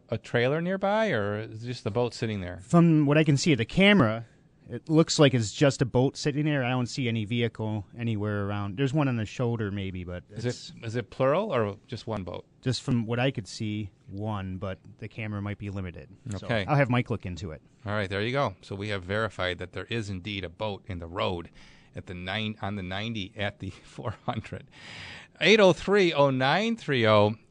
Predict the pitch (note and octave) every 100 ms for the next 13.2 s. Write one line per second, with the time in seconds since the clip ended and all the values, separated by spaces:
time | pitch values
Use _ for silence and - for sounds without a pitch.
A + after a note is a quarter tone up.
0 | - A2+ A#2 A#2+ A2+ A#2+ C3 B2 B2 C#3+
1 | E3 A#2+ G#2 G2 - G2 G2 - G2+ G#2
2 | G2+ G2+ G2 F#2 G2 G2 G2 A#2 A2+ F#2
3 | F#2 F2+ - - - - - B2+ A#2+ C#3
4 | A#2 G#2 G2+ A2+ G#2+ G#2 G2+ - - A2
5 | G#2+ A2 G#2+ - _ - C#3 C#3 B2 A#2
6 | - A#2+ A#2+ B2+ D3 C3 G#2+ G#2 G2+ G2
7 | G2 F#2+ A2 - G2+ F#2+ G#2 F#2 F#2 F2+
8 | F#2+ G#2+ - - - - - - G#3+ G#3+
9 | C#3 - B2+ B2 A#2+ A#2+ A#2 B2+ F3 -
10 | D#3 C#3+ D3 C#3+ A#2+ G#2+ E3 F#3+ - G#2
11 | G#2 - B2 B2+ F3+ - C3 A#2 A2+ C3
12 | A#2+ A#2+ G#2 - - D3+ G3+ G#3+ - F#2+
13 | F2+